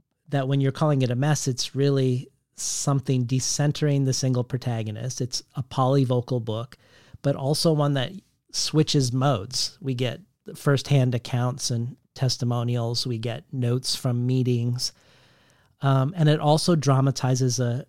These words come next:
a, a really wide variety of tactics and strategies to erode capitalism.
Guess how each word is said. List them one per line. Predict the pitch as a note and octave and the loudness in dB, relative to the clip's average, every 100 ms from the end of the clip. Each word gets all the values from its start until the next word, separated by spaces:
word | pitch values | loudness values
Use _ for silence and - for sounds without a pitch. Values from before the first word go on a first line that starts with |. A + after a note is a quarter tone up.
| - | -6
a, | C3+ C3+ E3+ | -6 -6 -2
a | C#3+ | 0
really | C3 C#3+ C#3+ C#3 | 4 4 4 2
wide | B2 B2 B2+ B2+ | 2 0 0 0
variety | C3 B2+ A#2+ A#2+ B2 B2+ D3+ - _ _ _ - | 0 0 0 0 0 0 -2 -8 _ _ _ -2
of | C3+ B2 A#2 | 2 2 -2
tactics | - B2 B2 C#3 B2+ - | -4 -4 -2 -2 -2 -2
and | B2 | -2
strategies | - - A#2+ A#2 A2+ A#2 A2+ | -2 0 0 0 -2 -2 -4
to | - B2+ | -2 -2
erode | A#2 A2+ A#2 | -2 -4 -6
capitalism. | - D3 - C3+ A2 C3+ C3+ C#3 | -2 -2 -2 -2 -4 -6 -8 -8